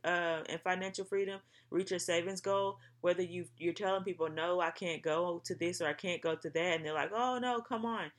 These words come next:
You have to find a, a community. You have to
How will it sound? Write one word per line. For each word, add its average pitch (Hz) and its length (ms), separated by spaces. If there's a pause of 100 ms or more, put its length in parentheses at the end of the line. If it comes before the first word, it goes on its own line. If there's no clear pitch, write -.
(300)
You 208 120
have 226 220
to 269 120
find 226 320
a, 170 180
a 165 140
community. 170 540
You 151 100
have 190 240
to 214 140